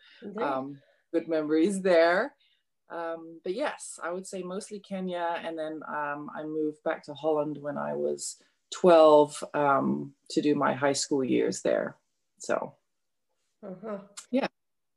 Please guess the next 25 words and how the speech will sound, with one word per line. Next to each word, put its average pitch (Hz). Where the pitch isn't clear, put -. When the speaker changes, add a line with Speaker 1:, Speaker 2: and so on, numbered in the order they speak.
Speaker 1:
And 214
that 208
move 240
to 233
Holland 214
at -
twelve, 180
uh, 185
from 196
discussions 208
with 185
T 220
C 208
Ks, 202
it -
seems 208
like 185
a 185
classically 190
difficult 214
time 196
to -
move, 190
anywhere 180
between 180